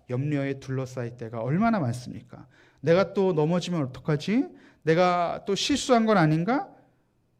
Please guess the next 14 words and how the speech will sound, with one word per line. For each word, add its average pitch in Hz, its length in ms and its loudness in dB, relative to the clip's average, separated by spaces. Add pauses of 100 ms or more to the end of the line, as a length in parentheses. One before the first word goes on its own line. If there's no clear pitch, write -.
(340)
그러나 254 300 0
시인의 311 480 -2
고백을 175 440 -8
들어보세요. 127 840 -10 (880)
시인의 240 760 -2
의지가 165 520 0
아니라 147 500 -4 (200)
하나님의 190 760 -6
성품을 202 680 -10
의지하지 123 400 -6
않습니까? - 680 -14 (580)
그 226 240 2
성품 262 520 -4
때문에 196 580 -8